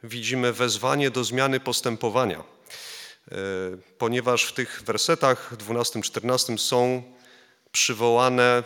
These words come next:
postawy Edomitów wobec Izraela. E, i Bóg powtarza kilkukrotnie: „Tak zrobiłeś,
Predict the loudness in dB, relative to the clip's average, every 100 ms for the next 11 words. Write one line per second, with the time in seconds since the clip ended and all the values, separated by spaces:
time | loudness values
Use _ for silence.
0 | -4 -6 -2 0 4 4 4 0 0 -2
1 | -4 -8 -14 -14 -16 -14 -8 -6 -4 -4
2 | -6 -10 -4 -2 0 0 -4 -8 _ _
3 | _ -20 -20 _ -10 -4 -2 -2 -6 -6
4 | 0 0 0 -16 -12 -4 -4 0 0 2
5 | 0 0 -6 -6 -4 2 2 2 2 2
6 | 2 -2 -18 -20 _ _ _ 2 4 4
7 | 0 -2 -2 0 0 0 -4